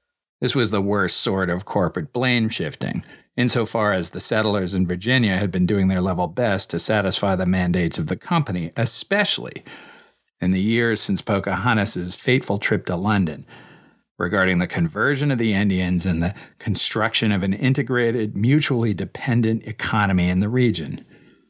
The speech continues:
Another such letter came with the king's armaments in late sixteen twenty-two, this time reproving Wyatt for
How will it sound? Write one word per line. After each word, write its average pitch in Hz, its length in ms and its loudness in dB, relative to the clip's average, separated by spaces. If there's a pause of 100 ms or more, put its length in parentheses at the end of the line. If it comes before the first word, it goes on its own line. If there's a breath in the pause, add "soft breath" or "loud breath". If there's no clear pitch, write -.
(600 loud breath)
Another 143 320 2
such 110 240 0
letter 107 260 2
came 107 400 2
with 110 80 0
the 104 80 -2
king's 101 340 0
armaments 104 600 0
in 113 160 2
late 117 260 2
sixteen 104 460 0
twenty-two, 101 720 0 (360 loud breath)
this 190 260 0
time 90 400 0
reproving 98 580 -2
Wyatt 101 480 0
for - 240 -2